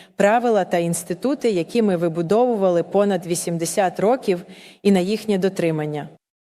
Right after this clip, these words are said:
Ризик повного повернення до політики примусу, сфер впливу та світу, де сила визначає правоту, є цілком реальним. Відтоді, як ми востаннє тут спілкувалися,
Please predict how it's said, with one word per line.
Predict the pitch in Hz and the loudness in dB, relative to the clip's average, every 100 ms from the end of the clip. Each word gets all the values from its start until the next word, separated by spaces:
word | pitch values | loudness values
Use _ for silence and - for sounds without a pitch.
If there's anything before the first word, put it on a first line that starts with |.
| _ _ _ _ _ | _ _ _ _ _
Ризик | 190 240 247 240 240 | 2 4 4 0 2
повного | 226 226 214 208 | 2 4 4 2
повернення | 202 202 208 202 196 180 175 | 2 4 4 2 0 0 0
до | 180 | 0
політики | 185 196 208 185 185 | 0 -2 -2 -2 -2
примусу, | 180 190 262 285 247 - 165 | -2 0 0 0 -2 -2 -4
сфер | 143 - 196 190 | -4 -2 -2 -2
впливу | - 190 220 226 190 | -4 0 2 2 0
та | 180 180 | 0 -2
світу, | - 196 269 - 185 151 - - - | -2 -4 -2 0 -2 -2 -6 -20 -4
де | 180 | -2
сила | 185 214 220 202 | 0 2 4 4
визначає | 185 180 185 180 190 180 175 | 2 0 -2 0 2 2 2
правоту, | 185 170 175 180 233 269 - - | 0 0 0 0 0 -2 -6 -2
є | 190 | 0
цілком | 185 196 175 208 214 | 0 0 0 2 2
реальним. | 196 180 160 147 147 143 160 - _ _ _ _ _ _ _ - | 4 2 2 0 -4 -6 -10 -16 _ _ _ _ _ _ _ -4
Відтоді, | 185 196 262 240 | -4 2 2 2
як | 208 185 | 2 2
ми | 196 185 | 2 0
востаннє | 180 180 226 214 | 0 0 0 0
тут | 180 175 | -2 -4
спілкувалися, | - 175 170 170 202 254 233 - 180 | -4 -4 -4 0 2 2 0 0 -2